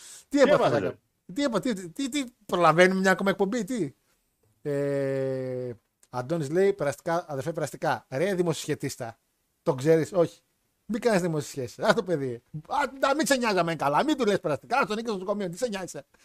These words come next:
Speaker 1: <laughs> Είσαι και ευγενικός με τον κόσμο. Αδερφέ, περαστικά. Μ, να μου χαθείς. Έτσι σας έμαθα εγώ. Ε,
Speaker 2: Μπροστά ένα μάτς, βέβαια, του νεαρού μας
Speaker 1: Ναι.
Speaker 2: έκανε ντου, να πούμε,
Speaker 1: <laughs>
Speaker 2: πισόπλατα.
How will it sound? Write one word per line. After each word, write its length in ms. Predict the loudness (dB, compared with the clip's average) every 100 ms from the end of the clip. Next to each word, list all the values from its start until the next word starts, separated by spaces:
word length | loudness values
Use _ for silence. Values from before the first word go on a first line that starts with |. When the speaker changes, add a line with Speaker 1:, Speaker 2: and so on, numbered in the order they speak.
| -8
Speaker 1:
<laughs> 1200 | -6 -6 _ _ _ _ _ -20 -20 -20 _ _
Είσαι 140 | -4 -2
και 100 | 0
ευγενικός 420 | 0 -2 2 2
με 60 | 2
τον 120 | 0
κόσμο. 260 | 0 -2
Αδερφέ, 360 | 0 0 2 0
περαστικά. 600 | 0 -2 -4 -4 -4 -4 _
Μ, 60 | -4 -2
να 100 | -6
μου 100 | -6
χαθείς. 320 | -10 -10 -4
Έτσι 120 | -2 -2
σας 140 | -2
έμαθα 280 | -2 -4 -6
εγώ. 200 | -6 -8 -10 _ _ _ _ -20 -20 -20 _ _ _ _
Ε, 520 | -2 2 2 2 2
Speaker 2:
Μπροστά 380 | 2 2 4 4
ένα 240 | 4 4
μάτς, 280 | 2 0 -2
βέβαια, 340 | -2 0 2 0
του 140 | 0 -2 0 2 4 2
νεαρού 540 | 2 0 2 2 0 -4 -10
μας 220 | -4 -2
Speaker 1:
Ναι. 80 | 0
Speaker 2:
έκανε 300 | 0 0 0
ντου, 240 | -2 -2 0
να 180 | 0
πούμε, 640 | -2 0 2 2 0 -2 -2
Speaker 1:
<laughs> 260 | -4 -4
Speaker 2:
πισόπλατα. 640 | -6 -2 -2 0 0 0